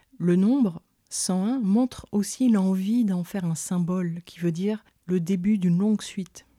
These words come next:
On peut lire le livre de l'écrivain Selim Jay, Cent un Maliens nous manquent, dans lequel des Maliens et des Franco-Maliens ont commenté cet événement. La plupart des personnes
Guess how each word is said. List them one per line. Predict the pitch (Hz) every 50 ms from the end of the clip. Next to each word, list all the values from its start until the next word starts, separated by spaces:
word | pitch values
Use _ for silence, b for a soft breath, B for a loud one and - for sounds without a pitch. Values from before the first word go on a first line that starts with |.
| _ _ _ _ _ -
On | 190 180
peut | - 208 214
lire | 208 254 277 285 277 262 - _
le | - 180 185
livre | 190 190 208 220 233 214 196 175 175 175 170 170
de | 160 170 170
l'écrivain | 165 160 180 170 - - 208 185 196 196 196
Selim | 185 - - 185 190 185 185
Jay, | 185 170 180 202 226 247 - _ -
Cent | - - - - 220 220 220 - -
un | 196 190
Maliens | 190 190 190 185 185 190 185 185
nous | 180 175 180
manquent, | 180 185 220 247 269 - - - - b b b 180
dans | 196 190
lequel | 190 196 190 - 233 233 220
des | 185 190 185
Maliens | 185 196 196 208 220 226
et | 220 202
des | 170 180 175
Franco-Maliens | - - - 196 - - 185 185 180 185 208 220 233 226 214
ont | 175 175
commenté | 170 - 214 202 196 196 190 - 220 208
cet | - 196 175 -
événement. | 180 170 170 170 170 165 160 165 _ _ _ _ _ _ _ _ - 185
La | 208 214
plupart | - - 247 - 254 247 226 220 202
des | 185 208 202
personnes | 196 - 208 196 - - 202 196 185